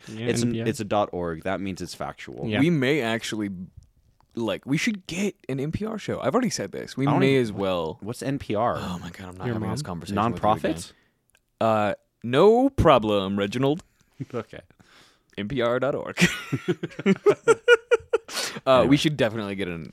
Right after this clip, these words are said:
Speaker 3: N P R show, though.
Speaker 2: Uh, I feel like I need to know what it is first.
Speaker 3: Uh, they have Tiny Desk concerts.
Speaker 2: <gasps>
Speaker 3: It's those guys.
Speaker 2: Oh.
Speaker 3: It's also mostly, like, boring old people on the radio that
Speaker 2: That's
Speaker 3: talk about,
Speaker 2: perfect.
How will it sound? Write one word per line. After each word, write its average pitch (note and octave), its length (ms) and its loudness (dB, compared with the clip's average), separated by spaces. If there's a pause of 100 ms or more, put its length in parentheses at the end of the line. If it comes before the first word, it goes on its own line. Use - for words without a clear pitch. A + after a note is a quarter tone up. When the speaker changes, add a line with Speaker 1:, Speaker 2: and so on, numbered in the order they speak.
Speaker 3:
N F#2 120 -8
P E2+ 100 -14
R - 120 -8
show, - 160 -10
though. - 220 -6
Speaker 2:
Uh, G#2+ 260 4
I B2 120 6
feel - 240 2
like C3+ 160 6
I A2+ 60 4
need F#2+ 140 0
to E2+ 80 -2
know E2 120 -4
what F2 100 -4
it D2+ 80 -8
is D2+ 220 -8
first. - 440 -10
Speaker 3:
Uh, A2+ 200 6
they B2 120 2
have C#3 160 2
Tiny B2+ 240 -2
Desk - 480 -8
concerts. E3 600 -6 (100)
Speaker 2:
<gasps> A#3+ 440 -10 (260)
Speaker 3:
It's A#2+ 160 -8
those A#2+ 200 -2
guys. - 440 -14
Speaker 2:
Oh. C#3+ 480 -4
Speaker 3:
It's D#3 200 6
also A#2+ 320 6
mostly, G#2 380 -2
like, F2 220 -6
boring E2 440 -10 (360)
old D2+ 200 -8
people C2+ 560 -10
on A1 340 -12
the - 60 -16
radio G1+ 480 -14
that F#2 120 0
Speaker 2:
That's A2+ 220 4
Speaker 3:
talk F#2+ 80 -6
about, C#3+ 120 4
Speaker 2:
perfect. - 80 -4